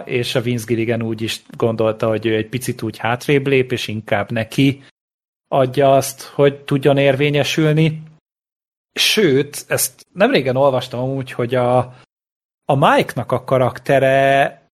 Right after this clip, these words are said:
is amúgy egy ilyen véletlen miatt jött létre. Tehát, hogy az sem egy, ö,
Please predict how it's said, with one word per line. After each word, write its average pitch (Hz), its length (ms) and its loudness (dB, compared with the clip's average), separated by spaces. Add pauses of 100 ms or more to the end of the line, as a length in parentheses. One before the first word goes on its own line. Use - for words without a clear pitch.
(500)
is 170 180 2
amúgy 135 260 4
egy 123 120 2
ilyen 123 200 2
véletlen 113 580 -2
miatt 107 320 -8
jött 110 180 -8
létre. 117 400 -4
Tehát, 113 280 -4
hogy 127 120 -2
az 160 120 2
sem 156 240 2
egy, 131 260 0
ö, 135 180 0